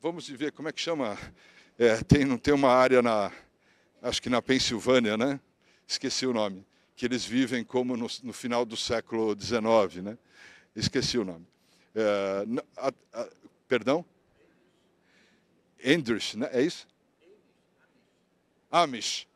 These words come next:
isso, exatamente. Obrigado. É, a transformação digital não vai regredir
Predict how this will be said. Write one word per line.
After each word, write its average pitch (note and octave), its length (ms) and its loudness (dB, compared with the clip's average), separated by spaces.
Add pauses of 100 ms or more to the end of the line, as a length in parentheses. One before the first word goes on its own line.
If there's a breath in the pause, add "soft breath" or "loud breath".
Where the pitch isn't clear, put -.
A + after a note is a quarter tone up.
isso, A#2+ 440 -2
exatamente. A2+ 720 -2
Obrigado. G#2+ 600 -4 (520 soft breath)
É, A2 600 2 (220 soft breath)
a D#3 80 -2
transformação F3 600 2
digital C3+ 360 0
não F3 160 2
vai D#3 160 2
regredir C3+ 540 -2